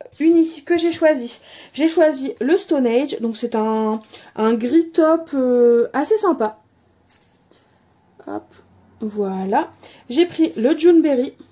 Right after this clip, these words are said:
Donc là, on est plus sur un violine qui tire vraiment sur le bordeaux.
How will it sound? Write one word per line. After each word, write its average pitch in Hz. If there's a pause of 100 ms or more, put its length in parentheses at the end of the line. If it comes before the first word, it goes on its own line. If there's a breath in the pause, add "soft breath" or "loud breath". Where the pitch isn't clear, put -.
(1400 soft breath)
Donc 233
là, 285
on 269
est 233
plus 320
sur 240
un 208
violine 285
qui 240
tire 226
vraiment 254
sur 320
le 254
bordeaux. 240